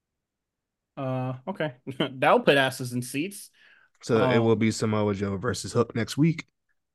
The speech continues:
Speaker 1: I'm not mad at, well, I'm not mad at that. I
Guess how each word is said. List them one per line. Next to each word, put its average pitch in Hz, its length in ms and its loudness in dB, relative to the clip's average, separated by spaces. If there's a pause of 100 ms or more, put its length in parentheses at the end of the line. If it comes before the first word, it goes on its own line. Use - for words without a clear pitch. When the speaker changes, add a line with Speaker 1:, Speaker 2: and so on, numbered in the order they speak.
(1500)
Speaker 1:
I'm 110 680 -8
not 110 280 -6
mad 113 300 -2
at, 107 100 -6 (140)
well, 123 440 4
I'm 170 80 0
not 160 140 6
mad 147 180 8
at 143 100 6
that. 135 180 6
I 156 80 6